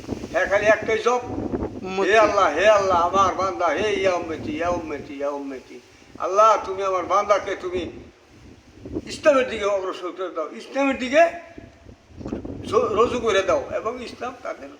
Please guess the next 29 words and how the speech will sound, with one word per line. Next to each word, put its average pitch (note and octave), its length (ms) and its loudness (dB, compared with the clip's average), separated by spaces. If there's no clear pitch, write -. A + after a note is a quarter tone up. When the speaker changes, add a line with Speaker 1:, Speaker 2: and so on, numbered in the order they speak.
Speaker 1:
গ্রহণ F3+ 280 -4
করে G3+ 240 -8
দাও। E3+ 200 -6
আল্লাহ, F#3 200 -6
তুমি F#3 240 -14
তাকে - 240 -16
হেদায়েত C4 480 -2
করে A3+ 200 0
দাও। D#3 240 -2
আমি G3+ 220 -10
দিনের A#3+ 280 -6
দাওয়াত B3 300 -2
পৌঁছে A#3 280 -6
লিখিব, F#3+ 420 -6
তুমি D4+ 200 -4
যদি C4+ 260 -4
দিনের A#3+ 380 -2
হা-, E3+ 180 0
হেদায়েত F#3+ 440 2
তারে A#3 200 2
না A3 140 2
দাও, E3 260 -2
আমার G3 280 -2
ক্ষমতা G3 400 -4
নাই।" A#2+ 180 -12
এলিগে A#3 500 -6
বুঝানোর G#3 460 4
মালিক A#3+ 360 6
আমি, F3 320 0